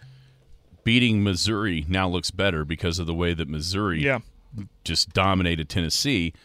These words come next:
Speaker 1: And then on the other side for Ohio, for Ohio State, their signature win now looks not quite as good after Michigan beats Penn State.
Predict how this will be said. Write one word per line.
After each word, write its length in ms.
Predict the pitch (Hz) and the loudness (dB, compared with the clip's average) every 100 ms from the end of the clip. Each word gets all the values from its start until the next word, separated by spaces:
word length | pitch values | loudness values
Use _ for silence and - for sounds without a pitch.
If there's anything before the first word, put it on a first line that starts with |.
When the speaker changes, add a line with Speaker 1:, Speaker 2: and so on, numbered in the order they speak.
| _ - - | _ -20 -6
Speaker 1:
And 140 | 104 | 0
then 100 | 101 | 4
on 100 | 98 | 4
the 100 | 92 92 | 4 2
other 160 | 143 | 2
side 220 | 139 107 | 2 0
for 80 | 95 | 2
Ohio, 240 | 95 90 - | 0 0 -2
for 180 | - 101 | 0 2
Ohio 320 | 90 98 87 | 2 2 0
State, 440 | - - 160 104 - - _ _ - | -2 0 0 0 -6 -20 _ _ 0
their 160 | 107 156 | 2 4
signature 520 | - 151 113 - 101 | 4 2 2 2 2
win 380 | 95 90 90 95 _ - | 4 2 2 -2 _ 0
now 180 | 107 104 | 2 4
looks 340 | 101 - - | 2 0 -4
not 280 | 113 - - | -4 -4 -4
quite 260 | 185 180 151 | -4 -2 -2
as 140 | 107 | -4
good 360 | 147 131 69 - _ _ _ - | -2 0 -2 -8 _ _ _ -4
after 200 | 101 101 | 0 2
Michigan 400 | 104 101 - 95 | 4 2 0 0
beats 200 | 92 - | 0 -2
Penn 180 | 95 78 | -4 -2
State. 280 | - - | -4 -8